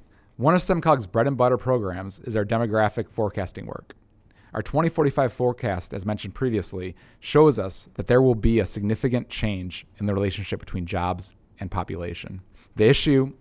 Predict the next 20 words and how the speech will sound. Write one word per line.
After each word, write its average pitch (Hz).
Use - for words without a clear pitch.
was 110
about 107
creating 113
jobs, -
because 110
we 113
had 101
more 117
people 113
needing 120
to 90
work 85
than 101
available 92
jobs. -
Moving 123
forward, 98
this 107
will 104
shift -